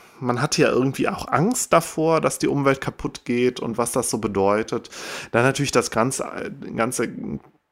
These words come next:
Kernkraft und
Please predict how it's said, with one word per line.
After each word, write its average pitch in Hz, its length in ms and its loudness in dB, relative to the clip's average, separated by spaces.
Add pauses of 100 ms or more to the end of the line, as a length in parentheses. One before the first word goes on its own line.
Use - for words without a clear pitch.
(120)
Kernkraft - 1160 0 (400)
und 107 560 0